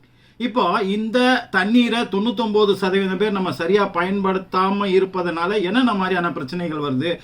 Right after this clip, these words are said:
அப்படின்னு ஒண்ணு ரெண்டு சொல்லணும்னா, நம்மளுடைய ஒற்றை தலைவலி, பொதுவாவே தலைவலி, அதுல குறிப்பா வந்து ஒற்றை தலைவலி, அப்புறம் நம்மளுடைய முடி சம்பந்தப்பட்ட பிரச்சனைகள், ஸ்கின் சம்பந்தப்பட்ட பிரச்சனைகள், ஹார்ட்,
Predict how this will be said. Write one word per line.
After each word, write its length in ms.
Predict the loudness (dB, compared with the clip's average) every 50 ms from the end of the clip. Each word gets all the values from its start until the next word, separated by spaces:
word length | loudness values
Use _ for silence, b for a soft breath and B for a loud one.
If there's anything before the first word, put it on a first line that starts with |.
| B B B
அப்படின்னு 320 | B -2 2 2 2 2 0 0
ஒண்ணு 220 | 0 0 0 0
ரெண்டு 300 | 0 0 2 2 2 2 0 0
சொல்லணும்னா, 760 | 0 0 0 0 0 0 -2 -2 0 -2 -2 -2 -4 -8 -10 b b b b b
நம்மளுடைய 600 | -6 -4 -2 0 0 0 2 2 2 2 0 0
ஒற்றை 340 | 0 -2 -2 0 -2 0 0
தலைவலி, 460 | 0 0 0 0 0 0 2 4 4 4 4 2 -6 -10 -4
பொதுவாவே 440 | -2 0 0 2 2 0 0 0 0
தலைவலி, 600 | 0 2 2 2 2 2 2 4 4 4 4 2
அதுல 240 | 0 -4 -2 -2 -2
குறிப்பா 420 | 0 0 -2 0 0 0 0 0
வந்து 240 | 0 0 0 0 0
ஒற்றை 320 | -2 -2 -2 0 0 0
தலைவலி, 580 | 0 -2 -2 0 0 2 2 4 2 2 0 -4 B B B B
அப்புறம் 320 | B -6 -2 -2 0 0 -2
நம்மளுடைய 540 | -2 -2 -2 0 0 0 0 -2 -2 -2
முடி 240 | 0 2 4 4 4
சம்பந்தப்பட்ட 580 | 2 0 -4 -4 -4 -4 -4 -4 -4 -4 -4 -4
பிரச்சனைகள், 640 | -4 -4 -6 -4 -2 -2 -2 -2 -2 -4 -4 -6 -10 B B B B
ஸ்கின் 440 | -14 -4 2 6 8 8 8 8
சம்பந்தப்பட்ட 600 | 6 2 -2 -4 -2 -4 -4 -4 -4 -4 -4 -4 -4
பிரச்சனைகள், 600 | -4 -6 -6 -4 -2 -2 -2 -2 -4 -6 -6 -8 b b b b
ஹார்ட், 680 | -4 0 2 4 4 2 2 4 6 6 6 6 4